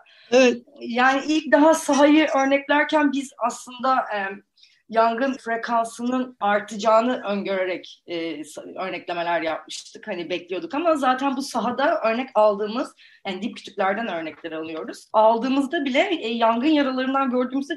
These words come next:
Speaker 2: gerçekten şaşırdık ve ilginç bir yola girdiğimizi, e, zaten orada farkına varmıştık. E, şey de çok fazla soruluyor bana, yani ağaç halkaları nasıl bize, yani geçmişteki yangınları nasıl belirleyebiliyoruz? Bu nasıl oluyor? Ya da
Speaker 1: Hep
Speaker 2: geçmişteki
Speaker 1: nasıl belirleyebiliyoruz bunları?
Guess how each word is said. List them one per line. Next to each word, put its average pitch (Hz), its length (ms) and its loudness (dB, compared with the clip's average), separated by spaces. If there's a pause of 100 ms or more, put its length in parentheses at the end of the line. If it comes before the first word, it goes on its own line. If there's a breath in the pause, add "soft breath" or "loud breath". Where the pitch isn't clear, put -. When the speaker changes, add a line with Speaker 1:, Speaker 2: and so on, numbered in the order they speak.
Speaker 2:
gerçekten 277 380 -2
şaşırdık 285 360 -4
ve 311 60 0
ilginç 240 440 -2
bir 254 80 4
yola 240 260 2
girdiğimizi, 226 680 -6 (140)
e, 220 220 0
zaten 262 320 2
orada 269 240 4
farkına 262 480 0
varmıştık. 254 640 0 (160)
E, 247 80 2
şey 349 300 2
de 262 200 4
çok 214 220 -8
fazla 175 560 0
soruluyor 175 480 -6
bana, 175 180 -6
yani 202 200 -2
ağaç 247 300 0
halkaları 277 460 2
nasıl 294 300 0
bize, 190 200 -6
yani 208 420 -4 (200)
geçmişteki 202 640 -8
yangınları 247 460 0
nasıl 226 260 -6
belirleyebiliyoruz? 165 1000 0
Bu 175 280 -6
nasıl 233 300 -4
oluyor? 165 500 -2
Ya 202 140 -2
da 214 40 -2
Speaker 1:
Hep 208 80 -6
Speaker 2:
geçmişteki 311 460 2
Speaker 1:
nasıl 392 240 6
belirleyebiliyoruz 247 880 6
bunları? 233 340 6